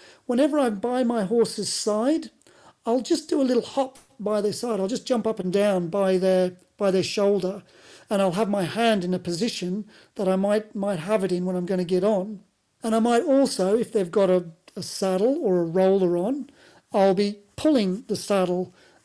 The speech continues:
or the roller a little bit, because that's what it's gonna feel like if you imagine me, uh, a person getting up the side of the horse. Um, there'll be a pull on the saddle, and there'll, um, there'll also be that, that sudden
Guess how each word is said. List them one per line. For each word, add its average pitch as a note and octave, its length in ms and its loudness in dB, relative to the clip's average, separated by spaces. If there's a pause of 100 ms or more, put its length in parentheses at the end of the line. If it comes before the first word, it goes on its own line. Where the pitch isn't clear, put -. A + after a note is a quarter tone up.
(120)
or G3 140 2
the F#3 100 2
roller F#3 600 2
a B3 40 -2
little F#3+ 280 2
bit, F#3+ 240 -2 (400)
because G#3+ 260 0
that's C#4+ 260 -4
what A#3+ 100 2
it's A3 120 0
gonna G#3 180 -2
feel C4 380 2
like G3 400 -2 (220)
if G#3+ 160 -8
you G#3 100 0
imagine G3 420 0
me, A#3+ 220 -2
uh, G3 300 -4
a G#3+ 80 -8
person G#3 400 0
getting G#3 200 2
up G#3+ 140 -2
the F#3+ 80 -6
side G#3+ 400 -2
of G3 60 -10
the G#3+ 80 -2
horse. C4+ 560 -6 (580)
Um, G3+ 220 -4
there'll G3+ 160 4
be A3 100 2
a A3 80 6
pull A#3 580 0
on F#3+ 140 -2
the F#3 60 -2
saddle, A3 580 -4 (480)
and G#3 300 -4
there'll, G3+ 500 4
um, G3+ 460 0
there'll A3 240 4
also A3 320 4
be G#3+ 240 2
that, G#3 320 4
that - 180 -2
sudden G#3 520 2